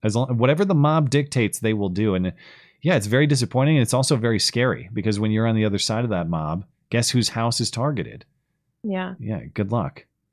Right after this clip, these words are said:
Speaker 1: Um,
Speaker 2: Yep.
Speaker 1: Halo with Horns is up next. Matthew seven, seven through eight. Uh, this is some scripture, uh, here. "Ask and you will be gi-, or ask and it will be given to you. Seek and you will find. Knock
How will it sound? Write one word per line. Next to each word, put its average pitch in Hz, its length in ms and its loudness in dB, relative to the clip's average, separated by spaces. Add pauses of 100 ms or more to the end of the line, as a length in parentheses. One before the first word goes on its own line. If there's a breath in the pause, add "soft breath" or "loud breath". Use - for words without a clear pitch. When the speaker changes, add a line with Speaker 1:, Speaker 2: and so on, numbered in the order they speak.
(520)
Speaker 1:
Um, - 300 -10 (220)
Speaker 2:
Yep. 226 240 -10 (220)
Speaker 1:
Halo 156 300 2
with 127 140 0
Horns 156 360 0
is 101 80 -2
up 107 140 -2
next. 107 300 -2
Matthew 123 800 2 (600)
seven, 131 500 2
seven 127 360 2
through 120 220 -2
eight. 110 480 0 (460)
Uh, 90 440 -2 (560)
this 107 200 -2
is 98 80 -2
some 92 180 -2
scripture, 92 720 -2
uh, 85 140 -4
here. 87 260 -4
"Ask 135 400 2
and 113 180 4
you 113 240 4
will 113 140 4
be 101 140 0
gi-, 123 280 -2
or 92 220 -4 (400 loud breath)
ask 175 340 2
and 151 120 4
it 151 80 0
will 139 80 2
be 139 100 2
given 110 240 2
to 98 100 -2
you. 107 120 0
Seek 185 340 0
and 127 100 4
you 110 120 2
will 90 80 0
find. 76 440 -6
Knock 143 440 -2